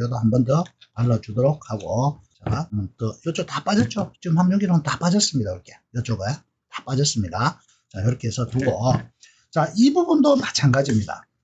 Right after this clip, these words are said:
우리가 여기에 얘는 스웨드예요, 스웨드. 이것도 마찬가지로 아까 우리 했던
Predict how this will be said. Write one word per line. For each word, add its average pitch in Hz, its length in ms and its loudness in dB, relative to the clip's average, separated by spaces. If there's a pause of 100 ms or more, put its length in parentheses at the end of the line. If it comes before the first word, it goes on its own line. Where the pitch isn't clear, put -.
(140)
우리가 131 500 0 (880)
여기에 156 460 2
얘는 156 480 4
스웨드예요, 175 720 2
스웨드. 117 480 0 (320)
이것도 147 300 2
마찬가지로 127 640 2
아까 139 600 2
우리 123 340 4
했던 147 500 2